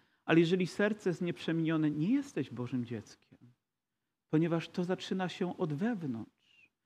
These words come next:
I tylko Duch Święty wespół z Duchem naszym potrafi o tym zaświadczyć, o czym będziemy mówić, gdy będziemy kontynuować studium listu do Rzymian, bo to jest dobry,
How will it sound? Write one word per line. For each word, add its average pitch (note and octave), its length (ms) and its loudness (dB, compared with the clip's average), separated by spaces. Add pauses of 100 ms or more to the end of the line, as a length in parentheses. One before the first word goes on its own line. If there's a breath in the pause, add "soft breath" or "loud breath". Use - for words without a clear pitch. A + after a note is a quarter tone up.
(180)
I D#3+ 80 4
tylko G3+ 260 6
Duch G#3+ 280 4
Święty B3 520 6
wespół F#3 400 0
z E3 100 2
Duchem F#3+ 400 2
naszym F3+ 540 0 (320 loud breath)
potrafi G#3 480 4
o F3+ 60 2
tym E3 180 2
zaświadczyć, G3+ 760 0
o - 160 -6
czym G3+ 240 2
będziemy D#3+ 440 4
mówić, D#3+ 420 0
gdy C3 180 0
będziemy D3 440 4 (380 loud breath)
kontynuować D3+ 760 4
studium C#3 500 4
listu C#3+ 340 2
do B2+ 400 0
Rzymian, C3 420 2
bo F#3+ 100 -2
to E4+ 180 -4
jest E3+ 320 -4
dobry, F3+ 460 2